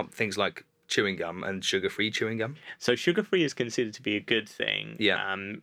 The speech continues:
Speaker 2: especially there's, uh, something xylitol that they often put in them,
Speaker 1: Yeah.
Speaker 2: which is actually a good thing from a dental point of view. 'Cause
Speaker 1: Interesting.
Speaker 2: it's like, yeah, antibacterials, you know. Um,
Speaker 1: Mm.
Speaker 2: so basically the bacteria that cause decay,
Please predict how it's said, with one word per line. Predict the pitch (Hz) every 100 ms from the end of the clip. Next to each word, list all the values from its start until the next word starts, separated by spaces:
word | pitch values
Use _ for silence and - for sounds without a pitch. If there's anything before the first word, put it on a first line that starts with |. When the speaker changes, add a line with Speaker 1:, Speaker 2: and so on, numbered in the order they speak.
| -
Speaker 2:
especially | 127 - 120 - 120
there's, | 110 104 -
uh, | 107 98 98 107 -
something | - 107 98 104
xylitol | 107 101 110 - 117 120
that | 123 127
they | 113
often | 104 - 107
put | - 117
in | 113 107
them, | 107
Speaker 1:
Yeah. | 110 101
Speaker 2:
which | 98 -
is | 92 - - - - -
actually | 113 - - 101
a | 92
good | - 101 -
thing | 101 95 95
from | 98
a |
dental | 92 95 104 98
point | - 95 95
of | 104
view. | 107
'Cause | - 123
Speaker 1:
Interesting. | 117 - 95
Speaker 2:
it's | - - -
like, |
yeah, | 98 95 -
antibacterials, | - - - - 101 98 98 98 -
you | 104
know. | 98 95 101
Um, | 123 143
Speaker 1:
Mm. | 139 131 - -
Speaker 2:
so | - - 117
basically | 135 139 - 110 - 110
the | 110
bacteria | 110 - - 120 117 104
that | 98 - -
cause | 101 95 -
decay, | 117 - 110 95 - - -